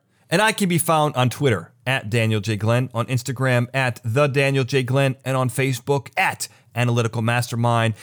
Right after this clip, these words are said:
And if something on this show inspired you to send in a comment, question,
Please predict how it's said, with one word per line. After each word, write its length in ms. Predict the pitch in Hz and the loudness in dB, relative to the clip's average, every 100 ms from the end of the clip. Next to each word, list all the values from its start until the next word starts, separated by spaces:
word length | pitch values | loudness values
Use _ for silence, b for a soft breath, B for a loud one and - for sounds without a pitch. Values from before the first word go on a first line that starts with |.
| B 135 | B -2
And 80 | |
if 80 | 160 | 0
something 340 | - 233 214 202 | 0 0 0 0
on 160 | 165 | 0
this 120 | 170 - | 2 2
show 220 | 165 156 | 0 2
inspired 760 | 135 123 - - 147 160 151 143 | 2 2 -2 -6 -4 -2 -2 -2
you 120 | 147 | -2
to 100 | 131 | -2
send 260 | - 135 | 0 0
in 120 | 131 110 | 0 -2
a 40 | |
comment, 600 | - - 135 131 123 - | -4 -4 -2 0 -2 -4
question, 500 | - 135 123 139 | -4 -2 -2 -2